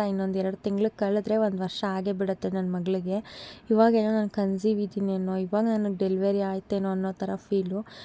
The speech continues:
But ನೋಡಿದ್ರೆ ಆಗ್ಲೇ ಅವಳಿಗೆ ಒಂದ್ ವರ್ಷ ಆಗ್ತಾ ಇದೆ. ಆ, ಟೈಮ್ ಹೇಗೆ ಹೋಗ್ತಾ ಇದೆ ಅಂತ ನಿಜವಾಗ್ಲೂ ಗೊತ್ತಾಗ್ತಾ ಇಲ್ಲ.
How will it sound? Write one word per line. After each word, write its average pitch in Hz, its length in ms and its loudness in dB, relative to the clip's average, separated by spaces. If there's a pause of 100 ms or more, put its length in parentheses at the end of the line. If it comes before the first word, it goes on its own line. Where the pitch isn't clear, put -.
(220)
But 214 180 2
ನೋಡಿದ್ರೆ 208 540 0
ಆಗ್ಲೇ 196 360 0
ಅವಳಿಗೆ 190 320 0
ಒಂದ್ 190 260 0
ವರ್ಷ 180 280 -4
ಆಗ್ತಾ 190 420 -4
ಇದೆ. 185 360 -4 (540)
ಆ, 185 220 -2
ಟೈಮ್ 208 340 2
ಹೇಗೆ 202 260 2
ಹೋಗ್ತಾ 196 400 -2
ಇದೆ 190 160 -2
ಅಂತ 190 180 -4
ನಿಜವಾಗ್ಲೂ 190 680 -2
ಗೊತ್ತಾಗ್ತಾ 190 560 -4
ಇಲ್ಲ. 180 220 -2